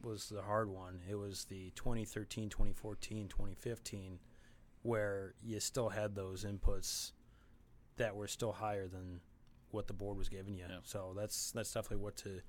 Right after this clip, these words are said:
Speaker 1: be watching for and what to be worried going forward. And, uh,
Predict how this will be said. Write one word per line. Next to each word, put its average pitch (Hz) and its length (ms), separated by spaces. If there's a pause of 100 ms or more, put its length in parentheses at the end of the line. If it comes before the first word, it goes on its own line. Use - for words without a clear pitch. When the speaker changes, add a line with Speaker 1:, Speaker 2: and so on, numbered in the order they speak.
(340)
Speaker 1:
be 127 100
watching 113 340
for - 140
and 98 80
what 104 120
to - 80
be 101 80
worried 98 260
going 90 200
forward. 104 540 (580)
And, 104 640 (260)
uh, 107 200